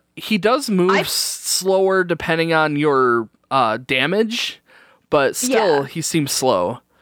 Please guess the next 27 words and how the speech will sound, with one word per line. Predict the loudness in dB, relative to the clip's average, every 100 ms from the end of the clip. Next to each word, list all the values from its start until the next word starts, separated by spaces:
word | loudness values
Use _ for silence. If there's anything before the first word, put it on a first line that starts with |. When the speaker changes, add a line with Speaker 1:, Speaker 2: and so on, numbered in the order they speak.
| _ -16
Speaker 2:
Yeah, | -8 -4 -4 -6
he, | -4 0 0 0 -4
he | -4 0
definitely | 0 0 0 0 2
is. | 0 -2 -6
Tank | -8 -8
controls, | -8 -6 -2 0 -2 -6 -14 -20 _
um, | 0 2 2 2 0 -6 -14 -4
definitely | -2 -2 -2 -2 2 2 2
aren't | 2 0
fast | 0 0 2 0 -6 -20 _ _ -6
in | -4
any | -2 0 0 0
game | 0 0 0
you | -4
play | -4 0 0 0
with | -4 -6
tank | -4 -6 -8
controls, | -6 -4 -4 -4
but | -2 0 -2 _ -20 -20 -6
I | -2 0
would've, | 0 0 -4 -12 _ -4
I, | -2 0
I | 0
mean, | 0
I'm | 0 -2
happy | 0 0 0 -2 -2 -2